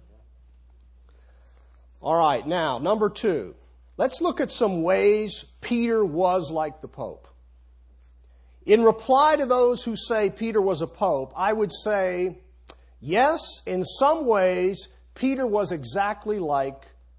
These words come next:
a pope. Now, the New Testament does mention Peter more than any other disciple.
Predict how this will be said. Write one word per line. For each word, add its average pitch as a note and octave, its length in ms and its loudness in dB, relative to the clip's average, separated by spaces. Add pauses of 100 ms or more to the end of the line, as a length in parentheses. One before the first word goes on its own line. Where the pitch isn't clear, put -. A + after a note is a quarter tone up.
a C3+ 80 -10
pope. - 400 -16 (1400)
Now, E3+ 400 2
the D3+ 140 -2
New B3+ 240 2
Testament B3 680 -2
does A3 400 2
mention A3 440 -6
Peter G3+ 440 -4
more F#3 320 2
than F3 160 -2
any F3 240 -4
other E3 220 0
disciple. A3 600 -10